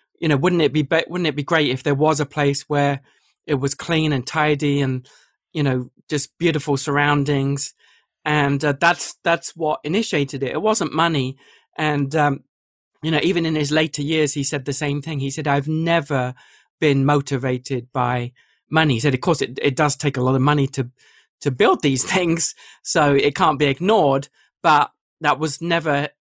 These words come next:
the reason behind it." And, um, again, that really shows in Disneyland. One of the things that's nice today is that they've tried to preserve Disneyland as much as possible,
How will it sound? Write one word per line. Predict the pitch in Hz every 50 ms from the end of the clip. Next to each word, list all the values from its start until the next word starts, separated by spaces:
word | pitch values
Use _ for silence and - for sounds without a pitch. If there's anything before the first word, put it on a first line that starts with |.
| _ 104 - -
the | 131 139 147 139 135 139 135 123 123 - _ _ _ -
reason | 143 139 175 190 185 185 175 - 156 139 131 131 127 127
behind | 127 135 127 120 156 151 151 151 151 135
it." | 127 113 - -
And, | 135 139 131 131 135 _ _ _ _ _ _ _ _ -
um, | 139 139 135 135 135 135
again, | 135 143 - 190 190 180 170
that | 180 180 -
really | - 202 185 180
shows | - - - 180 185 180 175 170
in | 170 147 143 139
Disneyland. | 160 160 151 - 156 143 143 147 143 139 139 139 131 127 - _ _ _ _ _ _ _ _ _ _ _ _ -
One | - 175 190 196
of | 175 151
the | 151
things | 147 175 156 147 131
that's | 135 135 - - -
nice | 156 156 151 147 -
today | - - 135 170 165 156
is | 147 135 127
that | - 139 127 123 _ _ _ _ _ _ _ _ _ _ -
they've | - 151 151 147
tried | - - 190 175 180 143 -
to | - 156 143
preserve | _ - - 170 151 139 - 160 160 160 160 160 156 160 156 139 - - _ _ _ _ _ _ _ _ _ _ _ _ _ -
Disneyland | 165 160 147 147 - 143 139 139 143 139 139 135 135 135 131 - -
as | 143 139 131
much | 143 156 170 156 - _ - -
as | 139 -
possible, | - _ - 170 156 143 - 156 139 127 - 135 127 127 131 127